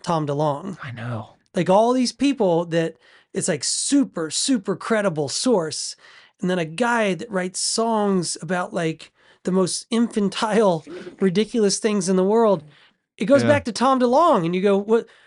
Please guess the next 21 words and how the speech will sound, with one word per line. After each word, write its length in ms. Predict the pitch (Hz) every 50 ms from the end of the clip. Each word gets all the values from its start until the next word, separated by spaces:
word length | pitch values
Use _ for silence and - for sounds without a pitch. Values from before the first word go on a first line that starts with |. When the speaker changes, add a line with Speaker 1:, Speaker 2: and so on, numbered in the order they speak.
| _ _ - -
Speaker 1:
Who 140 | - 330 381
was 160 | 415 392 302
the 60 | -
one 140 | 277 269 254
that 120 | 240 226 233
really 200 | 220 240 233 220
got 220 | 185 220 220 214
this 180 | 220 196 - 220
all 160 | 208 196 185
rolling?" 380 | 190 220 240 220 165 143 135
Tom 320 | 127 - 233 339 349 349 320
DeLonge. 540 | 311 302 339 359 370 311 226 175 143 123 - _ _ - - - _ _ _ _
He's 260 | - - 269 320 294
the 60 | 339
one 120 | 330 320 311
who 80 | 302
got 120 | 277 294 285
it 40 |
rolling. 560 | 262 233 226 262 330 349 302 196 156 143 123 -
He's 160 | - 247 233
ridiculous. 800 | 240 269 247 196 311 339 330 - 302 220 165 139 127 - - -